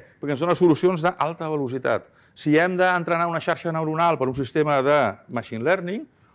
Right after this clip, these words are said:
ho podem fer si tenim una connexió ràpida al cloud. Després que aquest sistema, un cop està entrenat, es baixa i es porta el que se'n diu l'edge, que serien els sistemes que estan a prop, que estan a prop del, del, del món físic. Si tenim molts dispositius,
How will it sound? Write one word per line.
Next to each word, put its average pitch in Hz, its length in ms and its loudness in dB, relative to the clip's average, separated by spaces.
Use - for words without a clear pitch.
ho 120 80 -6
podem 139 320 0
fer 175 240 2
si 175 160 -8
tenim 143 140 -6
una 135 100 -4
connexió 131 320 -4
ràpida 127 300 -2
al 117 100 -8
cloud. 120 320 -2
Després 139 340 -2
que 135 140 -2
aquest 160 180 0
sistema, 151 380 -4
un - 20 -10
cop 143 160 -4
està 135 160 -8
entrenat, 135 400 -6
es 143 80 -6
baixa 143 380 -6
i - 20 4
es 127 140 -2
porta 156 240 4
el 165 80 4
que 160 100 0
se'n 143 140 -10
diu 147 160 -2
l'edge, 120 480 0
que - 100 -10
serien 147 460 0
els - 160 -2
sistemes 147 320 0
que 147 80 -4
estan 147 180 -4
a 127 80 2
prop, 135 300 2
que - 80 -16
estan 139 220 -6
a 135 80 -4
prop 139 160 0
del, 123 240 -4
del, 117 240 -2
del 120 160 -4
món 113 160 -8
físic. 104 240 -8
Si - 180 2
tenim 180 320 2
molts 226 300 4
dispositius, 175 640 0